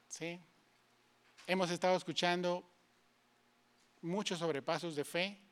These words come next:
hemos estado escuchando que tenemos que dar el primer paso. Confía en Dios, porque Él cumple su palabra. Su tiempo es perfecto,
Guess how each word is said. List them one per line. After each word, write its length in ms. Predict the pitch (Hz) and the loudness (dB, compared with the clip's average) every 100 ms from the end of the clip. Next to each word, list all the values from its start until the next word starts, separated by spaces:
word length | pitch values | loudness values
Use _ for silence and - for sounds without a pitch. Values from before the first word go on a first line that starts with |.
| _ _ _ _ | _ _ _ _
hemos 240 | 165 185 | -2 0
estado 260 | 175 151 175 | 0 2 0
escuchando 600 | 170 151 - 165 165 165 | 0 -2 0 2 0 -2
que 280 | 147 135 - _ _ _ _ _ _ _ - | -2 -2 -4 _ _ _ _ _ _ _ -12
tenemos 320 | - 147 185 175 | -2 2 2 2
que 120 | 180 | 4
dar 180 | 170 170 | 4 4
el 200 | 170 139 | 0 -4
primer 320 | 151 151 156 | -2 -2 0
paso. 380 | 175 180 180 165 _ _ _ _ _ _ _ _ _ _ _ _ _ | -2 -2 -6 -10 _ _ _ _ _ _ _ _ _ _ _ _ _
Confía 380 | 156 165 202 214 | -4 0 0 0
en 80 | 196 | 0
Dios, 640 | 226 254 - - - - _ _ _ _ | -4 -6 -10 -12 -12 -18 _ _ _ _
porque 220 | - 123 147 | -20 -10 -6
Él 80 | |
cumple 240 | 143 165 160 | -4 -4 -4
su 100 | 139 | -6
palabra. 480 | 135 139 135 110 - _ _ _ _ | -6 -4 -4 -8 -16 _ _ _ _
Su 200 | - - | -14 -12
tiempo 280 | 143 165 156 | -2 -2 -2
es 60 | 156 | -6
perfecto, 640 | 147 123 165 170 196 185 | -8 -2 -2 -2 -8 -12